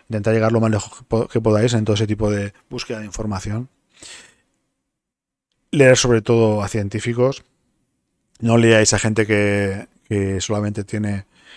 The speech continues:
eh, un blog y no os quedéis ahí, o sea, no, no os quedéis con lo que yo os digo, y, eh, profundizar lo que yo os digo y luego volver a lo que yo os dije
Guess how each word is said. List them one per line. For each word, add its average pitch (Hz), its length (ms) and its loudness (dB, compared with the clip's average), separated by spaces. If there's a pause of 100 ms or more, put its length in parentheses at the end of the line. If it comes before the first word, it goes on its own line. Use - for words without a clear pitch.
(440)
eh, 104 460 -2 (920)
un 117 140 2
blog 107 340 2 (260)
y 131 100 0
no 117 80 2
os 110 80 -2
quedéis 107 240 -2
ahí, 113 160 0
o - 20 0
sea, 104 160 -2
no, 120 320 0
no 127 160 0
os 123 100 -2
quedéis 117 240 2
con 120 120 -2
lo 113 80 0
que 101 120 -2
yo 101 80 -2
os 95 80 -8
digo, 104 360 -6
y, 143 60 0 (200)
eh, 113 80 -2
profundizar 113 640 -2
lo 127 80 4
que 120 100 2
yo 113 80 4
os 104 60 0
digo 120 220 2
y - 20 4
luego 113 220 2
volver 113 300 2
a 120 60 6
lo 117 80 2
que 107 100 -2
yo 107 100 0
os 101 100 -6
dije 110 300 -4